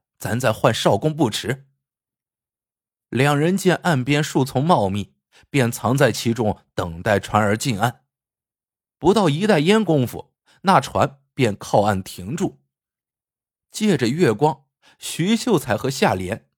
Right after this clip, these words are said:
看到那船上有一个艄公和三个客人。这时，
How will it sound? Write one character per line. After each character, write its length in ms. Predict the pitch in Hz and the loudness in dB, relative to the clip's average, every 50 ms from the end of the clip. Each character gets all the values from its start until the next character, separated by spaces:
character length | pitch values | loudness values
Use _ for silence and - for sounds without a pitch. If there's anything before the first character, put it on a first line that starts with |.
| _ | _
看 260 | _ - - 175 135 120 | _ -4 -2 -2 0 0
到 140 | 127 123 | 0 2
那 140 | 117 127 117 | 4 4 2
船 320 | 104 - - 101 110 147 160 | 2 0 -2 -2 -2 -2 -4
上 240 | - 110 80 - - _ - | -4 -6 -6 -6 -12 _ -16
有 260 | 104 95 95 80 85 | -8 -6 -6 -4 -2
一 120 | 98 123 | -2 -2
个 120 | 135 117 98 | 0 -2 -2
艄 280 | - - 180 175 170 | -2 0 2 2 2
公 220 | 151 180 180 - _ _ | 2 2 0 0 _ _
和 220 | _ _ - 117 | _ _ 0 0
三 320 | 117 - - - 175 170 165 | 0 0 0 0 2 2 4
个 120 | 139 131 | 4 2
客 320 | 131 - - - 247 175 95 | 0 0 0 4 4 4 4
人。 220 | 80 76 - _ _ _ _ _ _ _ _ _ _ _ _ _ _ _ _ _ _ _ _ | 2 -2 -10 _ _ _ _ _ _ _ _ _ _ _ _ _ _ _ _ _ _ _ _
这 260 | - 254 262 226 120 | 2 2 4 4 4
时， 300 | 104 - - 80 - _ | 2 0 -6 -8 -12 _